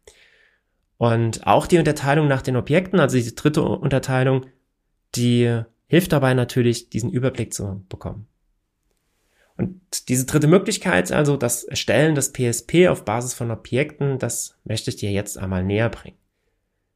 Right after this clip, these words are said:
Hierbei wird das Projekt in logische Teilprojekte unterteilt. Und nehmen wir mal als Beispiel an,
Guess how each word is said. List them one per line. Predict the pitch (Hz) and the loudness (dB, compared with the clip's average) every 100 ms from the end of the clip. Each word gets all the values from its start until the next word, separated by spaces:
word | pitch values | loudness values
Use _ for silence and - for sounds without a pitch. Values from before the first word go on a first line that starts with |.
| _ | _
Hierbei | 139 175 202 165 | 2 4 4 2
wird | 165 | 0
das | 143 - | -4 -2
Projekt | 123 135 185 | 2 2 2
in | - 131 123 | -2 -2 2
logische | 139 180 185 143 | 4 4 2 -6
Teilprojekte | - 170 185 120 - | -2 -2 -2 -6 -6
unterteilt. | 98 82 - - - _ _ _ _ _ _ _ _ _ _ _ _ _ _ _ _ | -8 -10 -12 -16 -18 _ _ _ _ _ _ _ _ _ _ _ _ _ _ _ _
Und | - 110 110 107 - - | -2 0 0 -2 -8 -4
nehmen | 120 165 | 2 6
wir | |
mal | 156 127 | 6 4
als | - 104 - | 0 -4 -2
Beispiel | - 104 185 - 139 | 2 4 2 0 -2
an, | - 113 175 277 262 | 2 2 2 0 -6